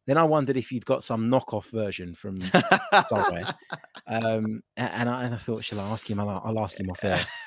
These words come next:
Speaker 1: And then Russ brings this up, and it is
Speaker 2: No,
Speaker 1: bugging
Speaker 2: no.
Speaker 1: me. So, uh, we
Speaker 2: No,
Speaker 1: found a
Speaker 2: I don't
Speaker 1: design
Speaker 2: agree,
Speaker 1: fault.
Speaker 2: man. I don't. I've, I, I think it's, if it's, if it's gold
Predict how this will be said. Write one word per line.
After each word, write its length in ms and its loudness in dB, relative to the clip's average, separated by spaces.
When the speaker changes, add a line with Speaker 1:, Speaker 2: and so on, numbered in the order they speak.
Speaker 1:
And 160 2
then 180 4
Russ 280 6
brings 300 -2
this 200 -4
up, 260 2
and 160 -4
it 120 -4
is 120 0
Speaker 2:
No, 20 -8
Speaker 1:
bugging 320 4
Speaker 2:
no. 20 -4
Speaker 1:
me. 300 -8
So, 280 -2
uh, 160 0
we 80 2
Speaker 2:
No, 60 6
Speaker 1:
found 200 10
a 40 6
Speaker 2:
I 40 4
don't 200 2
Speaker 1:
design 20 2
Speaker 2:
agree, 360 0
Speaker 1:
fault. 20 -4
Speaker 2:
man. 280 -6
I 140 4
don't. 240 2
I've, 320 2
I, 160 2
I 60 -2
think 280 -4
it's, 460 -8
if 160 -10
it's, 160 -2
if 180 -6
it's 100 -4
gold 560 0